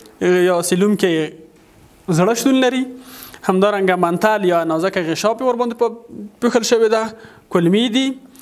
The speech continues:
عصبي تنابونه دي، نیپریدیم دی، تنفسي غړي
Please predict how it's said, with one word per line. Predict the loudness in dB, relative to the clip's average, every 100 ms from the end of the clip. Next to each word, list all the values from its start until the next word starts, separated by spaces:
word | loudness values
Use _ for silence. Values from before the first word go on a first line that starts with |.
| -20 _ -2
عصبي | 0 0 0 0
تنابونه | 0 0 2 2 0
دي، | -2 -4 -8 -20 -20 -10 -2 0
نیپریدیم | 0 0 0 0 0 0 0
دی، | 0 -4 -10 -20 -20 -20 -6 -2
تنفسي | 0 0 0 0 0
غړي | 0 0